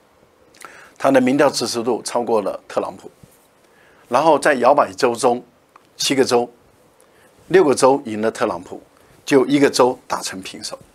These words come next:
连宾州都拉过来了。所以我们看到特朗普慌了，乱了。特朗普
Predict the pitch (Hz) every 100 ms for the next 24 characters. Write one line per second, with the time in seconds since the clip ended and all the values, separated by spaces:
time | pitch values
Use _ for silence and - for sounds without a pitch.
0 | _ _ _ _ _ _ _ 127 135 151
1 | 160 151 160 151 143 143 143 117 - 76
2 | - _ _ _ _ - 180 175 - _
3 | _ _ - 117 147 165 143 131 - _
4 | _ - 226 180 151 110 - _ _ _
5 | _ _ _ _ _ _ _ _ - 165
6 | 160 131 - _ _ _ _ _ 160 180
7 | 107 90 _ _ _ _ - 202 165 -
8 | 113 117 123